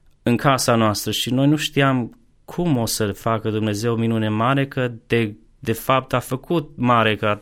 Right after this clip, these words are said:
tratat fetița, uh, de leucemie. Medicii au fost, uh,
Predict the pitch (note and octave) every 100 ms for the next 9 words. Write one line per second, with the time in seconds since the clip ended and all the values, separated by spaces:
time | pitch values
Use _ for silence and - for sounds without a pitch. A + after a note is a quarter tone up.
0 | _ - A2+ A2+ B2 B2 - A2+ B2+ B2
1 | A#2+ A2+ G#2+ - - - - - - -
2 | C#3 A2+ G#2+ G#2+ G#2+ A2+ A#2 - C#3 C#3
3 | A#2 F#2+ G2+ G#2+ A#2+ B2 - A#2 A2 -
4 | A#2+ A#2 - - A2+ G#2+ G#2